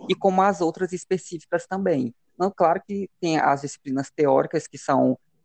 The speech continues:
é, bem interessantes, certo? E a gente vai abordar, é, especificamente mais das disciplinas, das dificuldades,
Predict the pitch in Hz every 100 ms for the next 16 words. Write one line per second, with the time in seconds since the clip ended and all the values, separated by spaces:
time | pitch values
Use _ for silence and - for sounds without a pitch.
0 | - 127 120 120 123 123 147 160 151 143
1 | - 135 143 - - - - _ - -
2 | - - 127 156 165 - - 139 139 139
3 | 139 135 _ _ _ _ _ _ - 143
4 | 143 135 139 131 139 143 139 147 175 -
5 | 131 123 120 - - - - - 139 135
6 | 131 135 127 127 131 123 120 - 156 165
7 | 143 123 131 135 - 131 143 170 160 -